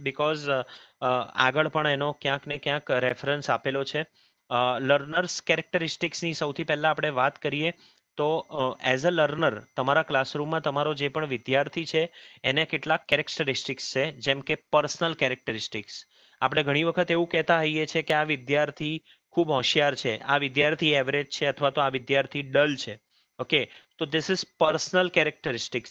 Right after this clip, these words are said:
તમારા ક્લાસરૂમમાં જો સો વિદ્યાર્થીઓ બેઠા હશે તો જરૂરી નથી કે સો એ સો વિદ્યાર્થીનું ગ્રાસ્પિંગ જે છે, સો એ સો વિદ્યાર્થીનું જે કોન્સન્ટ્રેશન છે,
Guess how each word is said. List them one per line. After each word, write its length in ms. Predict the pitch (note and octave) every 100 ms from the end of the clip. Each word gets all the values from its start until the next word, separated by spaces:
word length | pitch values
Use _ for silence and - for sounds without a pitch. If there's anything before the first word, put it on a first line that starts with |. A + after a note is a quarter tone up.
| -
તમારા 260 | B2+ C#3+
ક્લાસરૂમમાં 760 | D#3 D3+ D3 - D#3 D#3 D#3 E3 _ _ _
જો 360 | C3 D#3 E3+ -
સો 340 | - - D3 E3
વિદ્યાર્થીઓ 600 | D#3+ C3+ D#3 D#3+ F3+ E3+
બેઠા 380 | D3 - E3
હશે 240 | D3 - D#3
તો 160 | E3
જરૂરી 400 | C#3 B2+ C#3 E3
નથી 420 | E3+ D#3+ F#3 E3+ D3+ - -
કે 80 | E3
સો 300 | D3+ - D3
એ 100 | D#3
સો 220 | D#3+ D#3+
વિદ્યાર્થીનું 840 | D#3+ C3+ A#2+ C#3 D#3 D#3+ D#3 E3 -
ગ્રાસ્પિંગ 600 | B2+ B2 - - F3+ F3+
જે 120 | E3
છે, 300 | D#3 D#3 D3+ - - _ -
સો 140 | C#3+ C#3+
એ 80 |
સો 180 | D#3 E3
વિદ્યાર્થીનું 640 | D3 B2 C#3+ D3 D3+ D#3 D#3
જે 120 | D#3
કોન્સન્ટ્રેશન 960 | - C#3 C#3 C3+ F#3 F3+ F3 D3 E3 C#3+
છે, 260 | C#3 C#3+